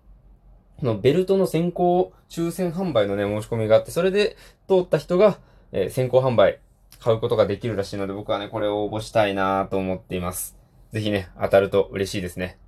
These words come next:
まあ、そんな感じで、ゼロワンがね、終わる前から、<laughs> まあ、心がね、移ってしまっているってわけではないんですけども、セイバーがね、特におもちゃが、特におもちゃが楽しみで、もうやれん状況になっているので、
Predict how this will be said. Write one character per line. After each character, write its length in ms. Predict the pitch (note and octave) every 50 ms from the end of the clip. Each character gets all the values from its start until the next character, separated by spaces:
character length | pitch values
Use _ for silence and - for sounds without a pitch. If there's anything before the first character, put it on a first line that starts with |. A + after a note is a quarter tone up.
| _ _ _ _ - - - - _ _
ま 40 | -
あ、 20 |
そ 100 | - B2
ん 40 | B2+
な 80 | C3+
感 140 | B2 C3 B2+
じ 40 | B2+
で、 140 | B2+ B2 A2+
ゼ 140 | A2+ B2+ C#3+
ロ 120 | E3 E3+
ワ 100 | F3 F3
ン 80 | F3 E3+
が 80 | E3+
ね、 100 | E3+ F3
終 100 | D#3+ C3+
わ 80 | C#3 C#3+
る 80 | D3
前 180 | D#3 D#3+ D#3 C#3+
か 100 | - A#2+
ら、 320 | A#2 A#2 A#2 A2+ A2+ A2 - D3 - - - - -
<laughs> 300 | - _ _ - - -
ま 100 | D3 C3
あ、 40 | -
心 520 | D#3 D#3+ - G#3+ A3 A3+ A3 G#3+ G#3+ G3
が 140 | F3+ E3+ C#3+
ね、 120 | D3 D3+ F#3
移 40 |
っ 40 | E3+ - C4+ A#3
て 160 | - - G#3
し 80 | F#3 G#3+
ま 100 | A3+ A3+
っ 80 | -
て 100 | - A3
い 40 | A#3+
る 40 | A#3
っ 20 | -
て 120 | - F#3
わ 80 | E3+ D#3+
け 80 | D#3
で 80 | C3+ B2+
は 80 | B2 B2
な 100 | C#3 D3
い 60 | C3+
ん 60 | A#2+
で 60 | A2+
す 100 | A2+ -
け 80 | - A#2+
ど 100 | A#2+ A#2+
も、 400 | B2 B2+ C3+ C#3 C3+ B2+ A#2+ A2+
セ 200 | - - D#3+ F3
イ 120 | E3+ D#3
バ 460 | C#3 B2+ A#2+ A2+ A2 G#2 G#2 G2+ G2+
ー 20 | G2
が 120 | G2 G2+
ね、 240 | G#2+ A2+ A2+ A2+ - _ _ - - - _ _ - _
特 260 | - G#3 G3 - A3
に 160 | G3+ G3 F#3
お 100 | D3 C#3
も 120 | C#3+ A#3 -
ち 100 | - D#3+
ゃ 60 | A2+
が、 200 | G2 - - - _ _ _ _ _ _ _ _ -
特 260 | - F3+ - - A#3+
に 160 | A#3 A3 -
お 80 | - F#3
も 120 | F#3 F#3
ち 80 | F#3 E3+
ゃ 60 | C#3+
が 80 | C3 C3
楽 220 | - B2+ C3 C3 -
し 100 | - C#3+
み 120 | C#3 C3
で、 260 | A#2 G#2 F#2+ - - - - - - -
も 120 | A#2+ A2+
う 40 | A2+
や 160 | A2 G#2+ A2+
れ 100 | C#3 D#3 D#3+
ん 100 | D#3 D3
状 160 | D3 C#3+ C#3+
況 200 | C#3 - C#3 C3+
に 120 | C3+ C3+
な 100 | C3 C3+
っ 60 | C3+ -
て 120 | - G#2
い 60 | G2
る 80 | F#2+ F#2
の 100 | F2 F2
で、 220 | F2+ F2+ F2+ -